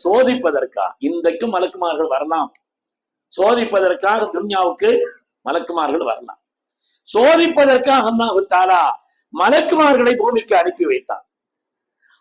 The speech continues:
வந்த மலக்குமார்கள் ஒரு மூன்று பேர் இடத்துல போறாங்க. ஒரு ஆளு அவர் குஷ்டரோகி, அவருடைய உடலெல்லாம் அசிங்கமாக இருக்கிறது, தோற்றம் பொலிவாக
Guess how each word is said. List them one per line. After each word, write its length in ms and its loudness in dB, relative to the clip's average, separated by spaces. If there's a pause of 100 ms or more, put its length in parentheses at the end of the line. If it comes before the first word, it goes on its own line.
(120)
வந்த 300 0 (160)
மலக்குமார்கள் 760 2 (500)
ஒரு 140 2 (100)
மூன்று 400 2
பேர் 200 2
இடத்துல 260 -2 (100)
போறாங்க. 320 -4 (1800)
ஒரு 120 0 (140)
ஆளு 200 2 (420)
அவர் 180 -2 (100)
குஷ்டரோகி, 640 -2 (1900)
அவருடைய 280 2
உடலெல்லாம் 760 2 (120)
அசிங்கமாக 580 -2
இருக்கிறது, 420 -6 (1900)
தோற்றம் 480 2
பொலிவாக 400 2